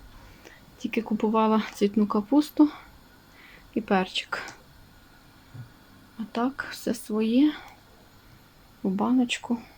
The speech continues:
Цього разу в літрові. Заляла маринадом. Зараз буду стерилізувати. А ще у мене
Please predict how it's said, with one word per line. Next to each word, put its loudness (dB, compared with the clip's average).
Цього 0
разу 2
в 0
літрові. 2
Заляла 2
маринадом. 4
Зараз 4
буду 0
стерилізувати. 0
А 2
ще 0
у 2
мене 2